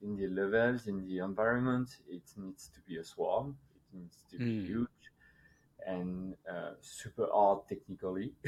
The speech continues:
Speaker 1: <laughs> Um, uh, we've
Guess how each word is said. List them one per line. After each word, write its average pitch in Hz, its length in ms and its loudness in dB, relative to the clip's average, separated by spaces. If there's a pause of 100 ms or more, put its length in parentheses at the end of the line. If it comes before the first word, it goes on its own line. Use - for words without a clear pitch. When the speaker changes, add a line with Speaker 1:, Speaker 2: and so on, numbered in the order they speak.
(240)
Speaker 1:
<laughs> 147 800 10 (1120)
Um, 104 960 6
uh, 98 340 2
we've 95 320 -2